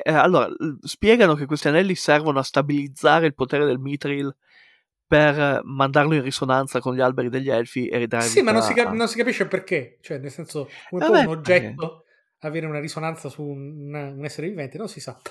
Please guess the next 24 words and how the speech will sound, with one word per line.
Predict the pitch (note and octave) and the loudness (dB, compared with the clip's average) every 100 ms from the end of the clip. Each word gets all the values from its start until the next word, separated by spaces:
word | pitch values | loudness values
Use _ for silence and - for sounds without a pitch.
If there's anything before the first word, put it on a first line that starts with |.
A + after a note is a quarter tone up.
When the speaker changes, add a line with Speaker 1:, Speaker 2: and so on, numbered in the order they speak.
| - | -10
Speaker 1:
È | F#3 F#3+ | -4 -4
fantasy. | G#3+ C3+ A2+ G#2+ A2 A2 - _ _ _ _ | -2 0 0 -2 -10 -10 -18 _ _ _ _
Speaker 2:
E, | A3+ | 2
e | A#3 C4 | 4 4
Speaker 1:
Eh. | G3 | 6
Speaker 2:
comunque, | D#3 D#3 F#3 F#3+ | 4 4 2 2
come, | - A3+ A#3 - | 0 2 0 -2
perché, | - A#3 - - - | -4 -4 -6 -8 -6
perché | A3 A3 - | -6 -10 -8
è | A3+ | -4
in-, | G#3 G#3 G3+ C#4 | -2 -2 -4 -4
il | F#3+ F#3 F3+ | -2 -2 -2
potere | A3 A#3+ G3+ | -2 2 2
è | |
insito | F#3 A#3+ G3+ F#3 E3+ | 2 0 -2 -2 0
negli | E3+ E3+ | 0 0
anelli, | F3+ G#3+ C#3 F#3 G#3+ _ | -4 -4 -8 -10 -12 _
quindi | E3 C#3 | -12 -10
non | D3 D3 | -12 -10
devono | G3 D#3+ | -8 -6
essere | D3+ - C#3+ | -8 -8 -10
imbevuti | D3 D3 C#3+ C#3 C3+ C3+ | -8 -10 -10 -12 -16 -16
di | B2 | -16
potere. | B2+ C3+ C3 A#2 | -16 -16 -18 -18